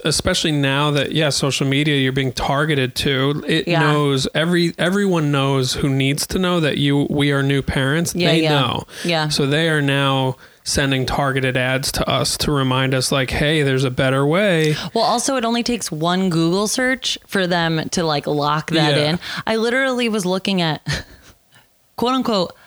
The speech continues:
Speaker 2: high-waisted sweatpants last night, okay?
Speaker 1: For yourself.
Speaker 2: For myself, although very cute on Fran, um, and Peggy. Uh, I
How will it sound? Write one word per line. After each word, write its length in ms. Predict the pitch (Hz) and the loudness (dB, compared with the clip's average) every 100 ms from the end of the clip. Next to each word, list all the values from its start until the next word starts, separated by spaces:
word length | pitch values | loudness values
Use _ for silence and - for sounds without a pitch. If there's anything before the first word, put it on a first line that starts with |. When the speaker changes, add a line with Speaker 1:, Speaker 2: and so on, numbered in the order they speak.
| - - | -20 -12
Speaker 2:
high-waisted 640 | - 220 226 214 202 190 170 | -2 0 2 0 0 -2 -2
sweatpants 720 | - 175 - 156 143 - - | 0 0 0 0 0 0 0
last 320 | 139 139 - | 2 2 0
night, 200 | 143 143 | 0 2
okay? 400 | 147 190 190 254 - _ - - - - - - - | 2 2 0 0 -4 _ -10 -8 -8 -10 -12 -16 -18
Speaker 1:
For 140 | - 160 | -4 0
yourself. 560 | 147 139 - - - - | 2 0 -2 -4 -10 -6
Speaker 2:
For 80 | 233 | -2
myself, 560 | 208 196 156 147 - - _ _ - - - | 0 0 0 0 -4 -14 _ _ -20 -14 -6
although 400 | 160 151 147 - | -2 0 -2 -2
very 380 | 156 156 151 143 | -2 0 0 0
cute 240 | 139 139 139 | -2 -2 -2
on 160 | 147 | -2
Fran, 340 | - 98 151 170 - 180 180 | -2 -2 -2 -4 -8 -8 -2
um, 500 | 190 190 170 170 - - | 0 0 0 -2 -4 -4
and 160 | 170 160 | -2 -2
Peggy. 400 | 147 - - - _ _ - | -4 -4 -10 -12 _ _ -2
Uh, 460 | 175 170 160 - - - - - _ | 0 0 0 -2 -4 -10 -14 -16 _
I 580 | 190 185 180 175 175 165 | -2 0 2 2 0 -2